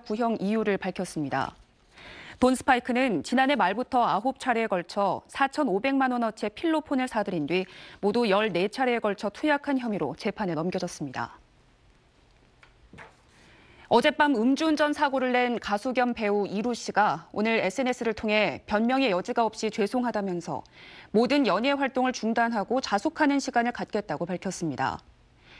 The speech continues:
이 씨는 어젯밤 열한 시 이십오 분쯤 술을 마시고 차를 몰다 강변북로 구리 방향 한남대교와 동호대교 사이 구간에서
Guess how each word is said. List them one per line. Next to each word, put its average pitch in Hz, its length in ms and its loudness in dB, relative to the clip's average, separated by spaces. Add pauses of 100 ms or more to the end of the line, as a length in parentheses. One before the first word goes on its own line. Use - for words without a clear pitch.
(280)
이 240 80 4
씨는 277 340 4
어젯밤 262 460 2
열한 226 260 2
시 233 140 -4
이십오 185 380 0
분쯤 196 580 -2
술을 339 300 0
마시고 294 340 2
차를 330 320 -2
몰다 180 460 2 (380)
강변북로 277 640 2
구리 262 300 -2
방향 220 500 0
한남대교와 269 800 0
동호대교 240 500 -2
사이 214 200 -2
구간에서 190 600 0